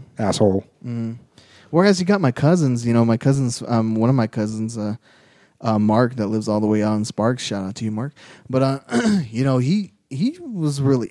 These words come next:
Speaker 2: I don't know what he liked about Man of Steel. I
Speaker 1: Mm.
Speaker 2: did not like this movie at all, you know,
Speaker 1: Yeah.
Speaker 2: and I was like, but for some odd reason, he liked it. For s-, I guess the fact that, you know, seeing,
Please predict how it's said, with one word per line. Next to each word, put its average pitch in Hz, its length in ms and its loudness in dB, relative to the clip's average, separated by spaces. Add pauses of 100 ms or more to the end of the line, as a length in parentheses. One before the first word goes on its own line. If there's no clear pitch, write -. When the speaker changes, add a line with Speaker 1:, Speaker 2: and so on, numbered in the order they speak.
(120)
Speaker 2:
I - 40 -10
don't - 120 -14
know 127 140 -10
what 165 220 -2
he 156 120 4
liked 139 280 4
about 107 320 0 (280)
Man 110 200 0
of 104 80 -2
Steel. 110 340 -6 (540)
I - 180 2
Speaker 1:
Mm. 208 280 -2
Speaker 2:
did 175 200 2
not 180 220 2
like 185 180 2
this 147 200 2
movie 120 320 2
at 127 180 0
all, 131 520 0
you 113 100 4
know, 107 60 4
Speaker 1:
Yeah. 131 220 2
Speaker 2:
and 127 120 0
I 131 80 0
was 131 120 -2
like, 117 200 -4 (640)
but 135 360 0
for - 160 -8
some 220 220 -4
odd 277 60 -2
reason, 165 340 0
he 165 220 -4
liked 170 340 -6
it. 113 160 0
For 117 120 -4
s-, - 180 -4
I 117 220 -2
guess 135 360 2
the 120 120 0
fact 117 340 0
that, 110 200 0
you 107 220 -4
know, 104 220 0
seeing, 110 580 0